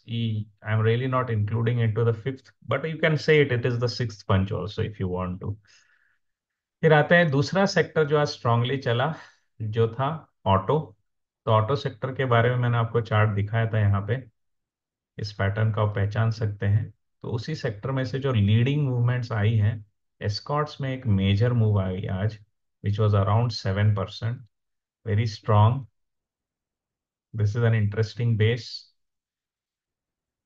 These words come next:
This shows that the bottom is very much made। This is a double bottom kind of a setup है,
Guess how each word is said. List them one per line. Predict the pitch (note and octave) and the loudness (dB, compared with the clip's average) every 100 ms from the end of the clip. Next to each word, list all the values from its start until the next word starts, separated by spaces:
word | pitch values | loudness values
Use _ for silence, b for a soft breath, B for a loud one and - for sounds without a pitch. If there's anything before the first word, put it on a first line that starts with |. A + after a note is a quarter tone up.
| _ _ _ - | _ _ _ -4
This | D3 | -4
shows | - D3 C#3+ C3 | -2 0 0 2
that | C3+ B2+ | 0 2
the | C3+ C3 - - _ _ - | 2 2 -2 -10 _ _ -10
bottom | A#2+ G#2 G#2 G#2 A#2+ | -2 2 4 2 0
is | B2 A2+ | -2 -2
very | G2+ G2+ | 0 2
much | A2 A2+ - | 2 0 -2
made। | G#2 B2 - | 0 0 -4
This | A2 G2+ | -8 -4
is | A2+ | -2
a | |
double | G2+ F#2+ G#2+ A2 | 0 2 2 2
bottom | G#2+ G#2 A2 | 2 0 -2
kind | G#2 G#2+ G#2 | 0 0 2
of | G#2 | 0
a | G#2+ | -4
setup | G#2 G2+ G#2+ G2+ | -6 -4 -4 -4
है, | B2+ | -6